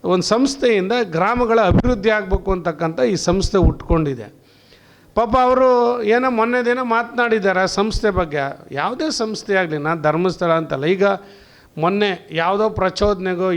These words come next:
ಏನೋ ಒಬ್ಬರು ಆತ್ಮಹತ್ಯೆ ಮಾಡ್ಕೊಂಡ್ರು ಹೆಣ್ಮಗಳು, ಅದಕ್ಕೆ ನಮ್ಮದು ವಿಷಾದ ಇದೆ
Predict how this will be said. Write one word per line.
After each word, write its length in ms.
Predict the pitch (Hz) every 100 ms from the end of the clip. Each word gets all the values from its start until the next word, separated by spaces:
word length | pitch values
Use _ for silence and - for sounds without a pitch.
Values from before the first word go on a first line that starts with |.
| 165
ಏನೋ 180 | 190 185 170 -
ಒಬ್ಬರು 280 | 165 165 180
ಆತ್ಮಹತ್ಯೆ 520 | 170 170 175 165 196
ಮಾಡ್ಕೊಂಡ್ರು 520 | 175 151 147 151 139 151
ಹೆಣ್ಮಗಳು, 500 | 160 156 127 113 - - _ _ _ _ 165
ಅದಕ್ಕೆ 260 | 190 220
ನಮ್ಮದು 280 | 208 202 180
ವಿಷಾದ 380 | 165 - 185 160 131
ಇದೆ 160 | 101